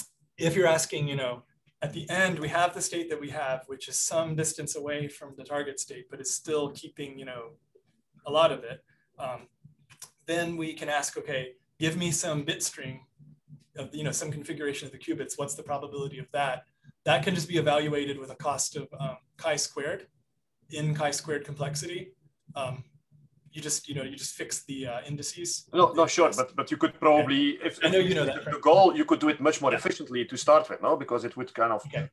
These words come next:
Speaker 2: just to evolve half of the circuit from the initial state, you evolve actually the endpoint also half of it, and you take the
Speaker 1: Oh,
Speaker 2: output
Speaker 1: okay, I
Speaker 2: to
Speaker 1: see.
Speaker 2: U M P S.
Speaker 1: Oh, so you're saying you set yourself that goal before you do anything.
Speaker 2: Yes.
Speaker 1: You s-,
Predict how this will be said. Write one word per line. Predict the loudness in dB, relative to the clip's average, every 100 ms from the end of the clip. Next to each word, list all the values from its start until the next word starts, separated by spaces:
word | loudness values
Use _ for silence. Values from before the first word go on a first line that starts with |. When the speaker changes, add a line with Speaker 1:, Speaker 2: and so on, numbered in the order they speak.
| _
Speaker 2:
just | 0 0
to | 0 -2
evolve | 2 6 6
half | 8 8 8
of | 2
the | 0
circuit | 4 4 4 -2 -2 -14 _ _ _ _ -8
from | 0 0
the | 2
initial | 2 2 0
state, | 4 4 4
you | 2
evolve | 2 4 4 6
actually | 6 4 0
the | 0 2
endpoint | 2 4 4 4
also | 6 4 4
half | 6 6 6
of | 0
it, | 0
and | 0
you | 0
take | 2
the | 8
Speaker 1:
Oh, | 8
Speaker 2:
output | 8 4
Speaker 1:
okay, | 2
I | 2
Speaker 2:
to |
Speaker 1:
see. | 2 0
Speaker 2:
U | 2
M | 2
P | 4
S. | 6
Speaker 1:
Oh, | 6
so | 6
you're | 2
saying | 2 -2
you | 0
set | 0 0
yourself | 2 4 4 4
that | 2
goal | 4 2
before | 2 -2 0 0
you | 0 -10 -12
do | -10
anything. | -4 6
Speaker 2:
Yes. | 6 6 -4 -14 -14
Speaker 1:
You |
s-, | -12